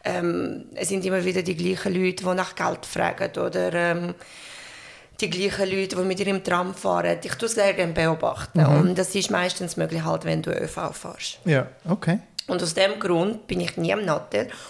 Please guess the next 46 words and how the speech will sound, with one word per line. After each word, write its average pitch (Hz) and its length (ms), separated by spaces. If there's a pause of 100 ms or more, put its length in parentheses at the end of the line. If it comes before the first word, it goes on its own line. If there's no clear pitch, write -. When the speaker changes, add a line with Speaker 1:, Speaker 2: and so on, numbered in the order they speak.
Speaker 1:
Und 85 140
aus 80 140
dem 87 200
Grund 98 280
bin 82 100
ich 80 100
meistens 87 580
die 80 100
Erste, 80 420
die - 1200
aufsteht, - 680
zum - 240
Platz - 380
zu - 80
machen 180 480
Speaker 2:
Mhm. 120 60
Speaker 1:
für 120 80
die 123 120
älteren - 340
Menschen. - 360 (340)
Speaker 2:
Okay. 127 420 (460)
Speaker 1:
Ich 160 100
habe 175 140
sowieso 180 320
so 165 120
ein 156 120
bisschen 165 280
einen 160 140
kleinen 160 260
Flair 160 240
für 160 140
ältere 160 320
Menschen, 170 420
weil 156 120
ich 156 80
bin - 140
so 165 140
aufgewachsen, 156 600
Respekt - 480
der 165 80
älteren 165 300
Generation 170 600
oder - 160
älteren - 340
Menschen. 175 360 (560)
Darum 170 600